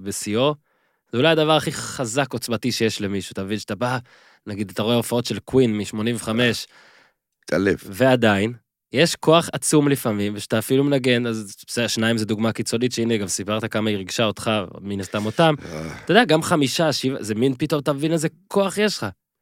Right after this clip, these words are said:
Speaker 1: זה, אתה, אתה עם הגיטרה, אתה יכול להסתובב, אתה עכשיו, אתה עכשיו, בכל מקום שאתה תסתובב וזה תעצור, תנגן וזה, אתה יכול לשמח אנשים.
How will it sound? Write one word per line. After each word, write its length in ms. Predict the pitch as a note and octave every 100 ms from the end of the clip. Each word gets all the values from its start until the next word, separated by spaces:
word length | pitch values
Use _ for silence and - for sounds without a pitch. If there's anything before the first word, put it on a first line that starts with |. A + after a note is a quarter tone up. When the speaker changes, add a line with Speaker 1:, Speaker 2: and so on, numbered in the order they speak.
| _ -
Speaker 1:
זה, 260 | A2+ A2+
אתה, 320 | A2 C3 B2+ B2+
אתה 140 | D3
עם 140 | E3+
הגיטרה, 360 | F3 D3+ C#3+ B2
אתה 80 | A#2+
יכול 120 | D3+
להסתובב, 200 | C#3+ C#3+
אתה 180 | B2+ C3
עכשיו, 220 | A#2+ C#3+ B2 - -
אתה 220 | - F3+
עכשיו, 300 | F3 - A2
בכל 260 | A2+ D3+ D#3+
מקום 180 | E3
שאתה 120 | D3+ C3+
תסתובב 380 | B2 C3+ C3 A#2+
וזה 100 | A2+
תעצור, 400 | A#2+ A#2 D3+ B2+
תנגן 400 | A#2+ A2+ A#2 G#2+
וזה, 180 | G#2 G#2
אתה 120 | A2
יכול 160 | B2+
לשמח 360 | B2 D3 D3+ D3+
אנשים. 300 | D#3 E3